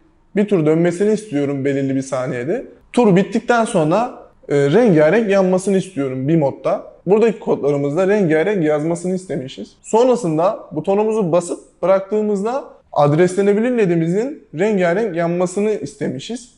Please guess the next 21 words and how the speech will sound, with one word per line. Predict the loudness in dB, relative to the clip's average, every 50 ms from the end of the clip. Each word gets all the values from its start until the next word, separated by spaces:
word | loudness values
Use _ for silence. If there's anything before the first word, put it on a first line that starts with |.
| _ _ 0
Yani | 2 2 2 2 2 0
renklerimizi | 0 0 0 2 2 4 4 4 4 2 4
yazdık | 4 4 4 2 0 -2 -4 -6 -8 -14 -20 _ -2
ve | 0 0 0
butonumuzu | 0 0 0 0 0 0 0 0 2
bıraktığımızda | 2 2 2 0 0 -2 0 0 2 0 0 0 -2 -2 -2 -6 -10 -16 -20 _ _ _
komuta | -4 -2 -2 0 0 0 0
girmesini | 2 0 0 0 0 -2 -2 -4 -4 -4
istiyoruz. | -6 -8 -8 -8 -6 -6 -6 -6 -10 -12 -16 _ 2
Bu | 2 4
kodda | 4 4 2 2 2 2 4 4 2 2 -2 -6 -12 -14 -16 -20 -20 -6 0 2
adreslenebilir | 4 4 6 6 6 6 4 4 4 4 6 4 4 4 4
ledimizin | 6 6 6 6 4 4 4 2 0 0 -4 -10 -16 -20 -20 -12 _ 2
beyaz | 4 4 6 6 4 4 4
renkte, | 4 2 0 -2 -4 -4 -6 -6 -6 -12 -18 _ _
zaten | _ 0 0 0 2 2 2 2
burada, | 2 2 2 0 0 -2 -6 -10 -18 -20 -14 -8
e, | -4 -4
renk | -2 -2 0 0 0 0 0 0
kodlarını | -2 -2 0 0 -2 0 -2 -2
görüyorsunuz, | -2 0 2 2 2 0 -2 -4 -6 -6 -6 -8 -10